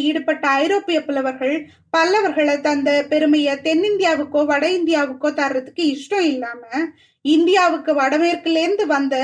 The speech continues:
வெளிநாட்டுக்காரங்க தான், சகர் தான் காஞ்சிபுரத்தை தேடி வந்து பல்லவர்கள் ஆனாங்கன்னு எழுதி அத புக்லயும் பிரிண்ட் பண்ணிக்கிட்டாங்க.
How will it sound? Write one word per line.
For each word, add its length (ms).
வெளிநாட்டுக்காரங்க 1040
தான், 240
சகர் 500
தான் 240
காஞ்சிபுரத்தை 720
தேடி 320
வந்து 300
பல்லவர்கள் 580
ஆனாங்கன்னு 640
எழுதி 380
அத 260
புக்லயும் 800
பிரிண்ட் 320
பண்ணிக்கிட்டாங்க. 600